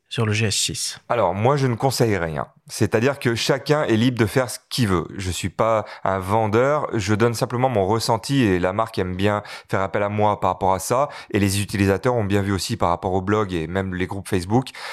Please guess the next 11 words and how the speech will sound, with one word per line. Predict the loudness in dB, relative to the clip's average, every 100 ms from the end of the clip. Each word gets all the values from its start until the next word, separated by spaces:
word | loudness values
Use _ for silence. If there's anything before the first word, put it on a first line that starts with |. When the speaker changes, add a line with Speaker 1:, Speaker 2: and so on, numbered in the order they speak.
| -14 -16 -16 -2
Speaker 2:
que | 2
je | 2
dis | 2 2 2 -2
ce |
que | 0 0
je | 0
pense, | 0 0 0 -2 -2 2
euh, | 2 2 -2 _ _
j'aime, | 0 2 2
j'aime | 0 -2
pas. | 0 -2 -2 -12